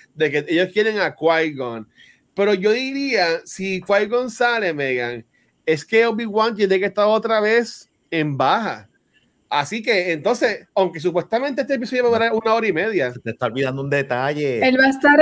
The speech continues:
Speaker 3: él va a estar, ok.
Speaker 1: Ajá.
Speaker 3: Tú, ok, tú te diste un punto importante. Tú dices que él ya está ready. Que Obi-Wan ya adquirió, él ya está, él no está ready.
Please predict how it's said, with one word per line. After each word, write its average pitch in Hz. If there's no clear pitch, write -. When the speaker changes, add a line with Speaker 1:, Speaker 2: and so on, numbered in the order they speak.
Speaker 3:
él 269
va 269
a 277
estar, 311
ok. 262
Speaker 1:
Ajá. 151
Speaker 3:
Tú, 311
ok, 285
tú 254
te 311
diste 339
un 330
punto 339
importante. 220
Tú 226
dices 294
que 233
él 233
ya 247
está 254
ready. 196
Que 240
Obi-Wan 269
ya 277
adquirió, 254
él 240
ya 247
está, 247
él 269
no 330
está 277
ready. 202